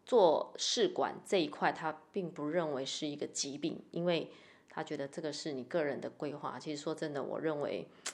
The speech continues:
这跟我们未来国力有关，然后也希望这个政府能真正的关心这个，这个问题啊，哈。那，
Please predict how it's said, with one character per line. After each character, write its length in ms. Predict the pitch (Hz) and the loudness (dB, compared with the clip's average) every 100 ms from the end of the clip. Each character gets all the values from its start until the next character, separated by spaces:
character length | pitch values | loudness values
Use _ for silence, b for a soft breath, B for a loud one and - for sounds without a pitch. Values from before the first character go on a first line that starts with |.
| B B | B B
这 200 | - 165 | -4 -2
跟 280 | - 156 156 | 0 -2 -2
我 60 | 139 | -6
们 160 | 139 | -2
未 140 | 180 151 | 0 2
来 100 | 139 | 0
国 180 | - | -4
力 120 | 143 147 | -4 -4
有 100 | - | -6
关， 260 | - 78 - | -4 -4 -4
然 100 | 73 | -8
后 100 | 160 | -6
也 140 | 131 | -8
希 220 | - 160 | -6 -2
望 340 | 160 151 127 123 | -2 -2 -6 -10
这 100 | - | -8
个 120 | 156 147 | -8 -6
政 200 | 165 147 | -6 -6
府 140 | 131 | -6
能 260 | 87 71 135 | -6 -8 -8
真 180 | - 156 | -8 -6
正 100 | 156 | -6
的 80 | 139 | -6
关 220 | 147 143 | -4 -6
心 240 | 143 143 | -8 -8
这 160 | 143 143 | -4 -4
个， 240 | 120 - B B B B _ - | -4 -8 B B B B _ -8
这 100 | - | -6
个 80 | |
问 240 | 139 170 - | -2 -2 -4
题 240 | - - | -8 -10
啊， 140 | - - | -12 -10
哈。 200 | - - B B - | -12 -14 B B -10
那， 520 | 165 156 139 135 131 | -6 -2 -2 -4 -8